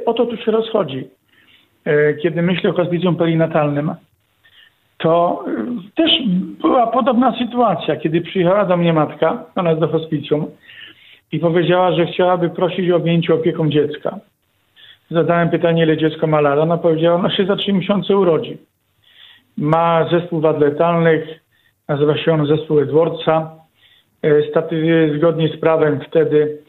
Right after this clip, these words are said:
e, takie dzieci mogły być abortowane zupełnie legalnie. A ta matka powiedziała, ja chciałabym, żeby to dziecko przyszło na świat. I żyło tyle, ile ma żyć, e, i potrzebuje pomocy. Nie chce być w tym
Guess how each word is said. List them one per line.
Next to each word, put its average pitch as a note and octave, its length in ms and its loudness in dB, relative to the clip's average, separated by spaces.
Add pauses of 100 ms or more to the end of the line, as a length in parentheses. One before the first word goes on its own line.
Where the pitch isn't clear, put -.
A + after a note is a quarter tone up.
(460)
e, C#3+ 220 2
takie D3 300 -2
dzieci D#3 280 -2
mogły D3+ 260 2
być C#3+ 140 -4
abortowane C#3+ 720 0
zupełnie C#3 480 -2
legalnie. C3 640 0
A - 60 0
ta F3+ 100 0
matka F#3 280 0
powiedziała, E3+ 540 2
ja G3+ 160 0
chciałabym, F#3 680 -2
żeby F3+ 200 0
to F#3 100 0
dziecko E3 300 -2
przyszło F#3 340 -8
na E3+ 160 -2
świat. - 500 -2 (720)
I E3 100 2
żyło G3+ 340 2
tyle, F3 280 2
ile D3+ 140 0
ma C3+ 140 0
żyć, - 400 -2 (960)
e, D3 280 2
i A3 120 -2
potrzebuje F3+ 520 0
pomocy. D#3 440 0
Nie E3 200 2
chce E3+ 200 -2
być D#3 240 -2
w - 100 -14
tym D#3 160 0